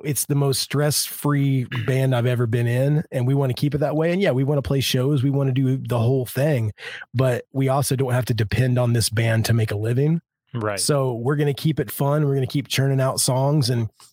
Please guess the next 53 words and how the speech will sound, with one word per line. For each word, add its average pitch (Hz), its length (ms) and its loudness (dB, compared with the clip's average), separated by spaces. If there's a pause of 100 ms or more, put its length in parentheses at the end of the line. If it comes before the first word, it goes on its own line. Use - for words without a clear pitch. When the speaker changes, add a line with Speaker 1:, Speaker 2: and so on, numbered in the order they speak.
(100)
Speaker 1:
we 135 100 -2
hope 135 220 0
people 131 260 0
like 120 300 0
it. 156 160 0
But 123 220 0 (160)
honestly, 123 440 0
we're 120 140 0
doing 120 340 0
it 113 80 -2
because 113 300 0
we 113 140 2
like 104 240 0 (120)
doing 107 240 0
it. 87 100 -6 (220)
The 110 80 -4
love 139 200 2
Speaker 2:
Yeah. 127 40 0
Speaker 1:
of 120 60 -2
the 110 60 0
music, 113 440 0
you 95 80 -2
know? 98 220 2 (320)
Speaker 2:
And 143 160 0
that's, - 380 -2
that's 135 320 0
the 143 100 -4
best 135 340 -2
way 131 200 0
to 123 80 -2
be 123 280 0
in 131 140 -2
a 156 80 0
band, 90 400 -4
right? 110 420 -2
I 120 180 -2
Speaker 1:
Yeah. 113 260 0
Speaker 2:
mean, 107 180 -8
it's 117 220 -4
just - 260 -2
to 120 240 0 (300)
have 131 260 -2
fun 117 480 -2 (160)
and 123 140 0
enjoy 110 300 0
yourselves. 101 760 -4
You 107 140 -2
know, 92 180 -4
that's, - 480 -2 (340)
that's 120 280 -2
really 123 340 0
what 104 240 -2
it 104 100 -2